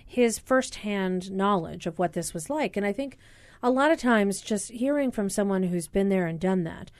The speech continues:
can be reassuring. And that type of reassurance, although it's, it's nice to hear about it from someone like Doctor Chang or Doctor Pang, hearing about it from a person who's been there and done that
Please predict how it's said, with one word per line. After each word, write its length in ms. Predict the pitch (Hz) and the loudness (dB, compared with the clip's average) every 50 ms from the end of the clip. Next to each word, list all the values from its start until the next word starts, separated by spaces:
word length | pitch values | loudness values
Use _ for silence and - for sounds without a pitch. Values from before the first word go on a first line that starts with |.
| - - - - - | -20 -20 -20 -20 -8
can 160 | - - 196 | -2 0 2
be 140 | 190 190 185 | 4 4 4
reassuring. 640 | 185 220 233 233 190 - - 247 226 190 175 170 175 | 4 6 4 4 4 2 2 2 4 4 2 2 0
And 140 | 175 190 | 0 0
that 240 | 196 254 330 - - | 0 0 -2 -4 -6
type 260 | - - 262 254 254 | -4 -2 -2 0 0
of 120 | 226 202 190 | -2 0 2
reassurance, 560 | 190 185 180 170 - 180 170 170 165 160 - - - - - - - - | 2 2 2 0 0 -4 -4 -4 -4 -8 -10 -14 -20 -20 -20 -20 -10 -2
although 580 | - 202 202 208 220 269 277 277 277 277 285 - | 0 0 0 2 2 2 4 4 4 2 0 0
it's, 380 | 269 240 202 - - - - - - | -2 -2 -2 -2 -6 -10 -10 -10 -8
it's 340 | 226 175 175 - - - | -6 -6 -6 -6 -8 -6
nice 440 | - 208 214 262 349 415 403 - - | -4 -2 0 0 0 0 -2 -4 -4
to 140 | - - 220 | -2 0 0
hear 200 | 180 190 170 170 | 2 2 0 0
about 300 | 165 151 160 143 - 180 | 0 -2 -4 -8 -6 -6
it 180 | 180 190 190 - - - - - - | -6 -6 -6 -8 -12 -20 -20 -20 -8
from 200 | - - 202 196 | -2 0 0 0
someone 320 | - 220 208 208 202 190 | 2 2 2 2 2 2
like 240 | 185 180 175 170 - - - _ - - | 2 2 0 -2 -4 -8 -20 _ -12 -6
Doctor 300 | - 185 175 170 - 185 | -2 -2 -2 -2 -4 -10
Chang 320 | - - 208 190 185 180 175 | -6 -2 0 2 2 2 0
or 40 | |
Doctor 300 | 170 185 170 165 - - | -2 -4 -4 -6 -8 -12
Pang, 380 | 180 - - 240 247 240 202 190 - - - - - - - | -10 -4 -2 0 0 0 -2 -4 -8 -16 -20 -20 -20 -20 -20
hearing 440 | - - - - 302 311 311 311 294 | -20 -8 0 2 4 4 6 4 4
about 200 | 262 247 226 220 | 6 6 6 6
it 80 | 214 208 | 6 4
from 140 | 226 202 | 2 0
a 60 | 190 190 | 0 2
person 340 | - 202 190 - - 190 | 2 0 0 2 0 0
who's 160 | 185 175 170 170 | 0 0 0 0
been 200 | - 190 190 185 | 0 0 2 2
there 160 | 180 180 170 | 2 0 -2
and 100 | 170 165 | -4 -4
done 200 | - 175 180 180 | -4 -2 -2 -2
that 200 | 180 170 165 - | -2 -2 -4 -8